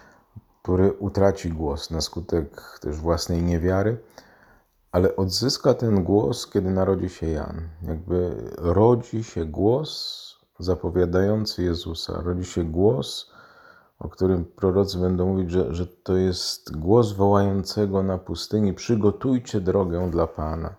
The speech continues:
Święty Augustyn powie, że Jan jest głosem zapowiadającym słowo. Narodziny Jana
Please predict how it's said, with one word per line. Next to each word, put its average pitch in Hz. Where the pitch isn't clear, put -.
Święty 92
Augustyn 92
powie, 87
że 90
Jan 101
jest 85
głosem 104
zapowiadającym 98
słowo. 80
Narodziny 92
Jana 107